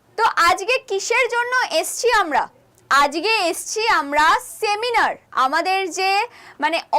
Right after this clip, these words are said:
অধীর আগ্রহের জিনিস। তোমাদের কতটা অধীর আগ্রহের জিনিস আমি জানি না, তবে আমাদের কাছে এই, এই, আহ, দিনটা অনেক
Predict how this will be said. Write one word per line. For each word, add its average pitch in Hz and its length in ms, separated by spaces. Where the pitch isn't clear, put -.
অধীর 427 420
আগ্রহের 359 500
জিনিস। 302 320
তোমাদের 339 420
কতটা 453 260
অধীর 392 260
আগ্রহের 392 400
জিনিস 392 200
আমি 370 200
জানি 311 260
না, 320 60
তবে 339 160
আমাদের 349 360
কাছে 370 260
এই, 359 100
এই, 440 140
আহ, 294 140
দিনটা 403 400
অনেক 427 280